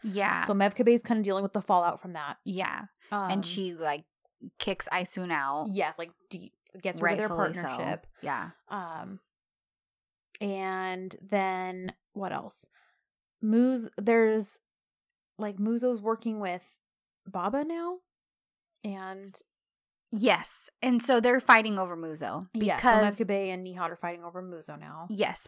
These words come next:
Speaker 1: because, um, yeah, because now she's lost her partner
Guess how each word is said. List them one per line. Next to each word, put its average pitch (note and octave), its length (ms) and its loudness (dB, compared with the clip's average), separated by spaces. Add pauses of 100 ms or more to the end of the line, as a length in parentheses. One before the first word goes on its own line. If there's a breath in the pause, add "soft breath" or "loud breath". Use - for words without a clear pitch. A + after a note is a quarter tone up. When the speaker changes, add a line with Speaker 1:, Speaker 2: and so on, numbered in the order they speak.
Speaker 1:
because, G3+ 720 0
um, F3 600 0 (1080)
yeah, A3+ 220 -2 (560)
because F3+ 720 -8 (120)
now F#3 460 4
she's G#3 380 -4
lost E3 480 0 (140)
her - 120 -2
partner D#3 600 -2